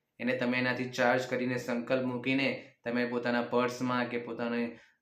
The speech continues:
અ, કપડામાં કે, બરાબર, પોતાના ઘરમાં તમે રાખી શકો છો, બરાબર? કોઈ પણ સંકલ્પ હોય તમારો, જે તમે ઈચ્છતા હોય જીવનમાં, સફળતા માટે, બરાબર છે? સ્ટુડન્ટ માટે, એક્ઝામના સક્સેસ માટે,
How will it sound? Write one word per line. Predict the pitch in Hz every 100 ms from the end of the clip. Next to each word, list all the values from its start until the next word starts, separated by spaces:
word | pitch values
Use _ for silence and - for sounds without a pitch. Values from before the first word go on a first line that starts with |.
| -
અ, | 113 113
કપડામાં | 117 120 123 120 120 120 117
કે, | -
બરાબર, | 156 156
પોતાના | - 127 127 123
ઘરમાં | 123 131 127 120 120 - -
તમે | 131 135
રાખી | 135 131
શકો | 120 113 98
છો, | - - - _ _ _ _ _ _ _ _ _ _
બરાબર? | 110 143 151
કોઈ | 277
પણ | - 254
સંકલ્પ | 175 147 139 113
હોય | 110
તમારો, | 104 98 95 95 - _ _ _ _ _ _ _ _ _ _ _ -
જે | 120
તમે | 123 127
ઈચ્છતા | 123 - 175 165
હોય | 139 120
જીવનમાં, | 113 110 101 95 - _
સફળતા | - 117 139 127 120
માટે, | 110 104 104 98 98 - _ _ _ 101
બરાબર | 110 113
છે? | 113 113
સ્ટુડન્ટ | - 151 147 135
માટે, | 117 110 104
એક્ઝામના | 107 104 107 120 120 120
સક્સેસ | 120 131 - 151 -
માટે, | 120 107 107 107 104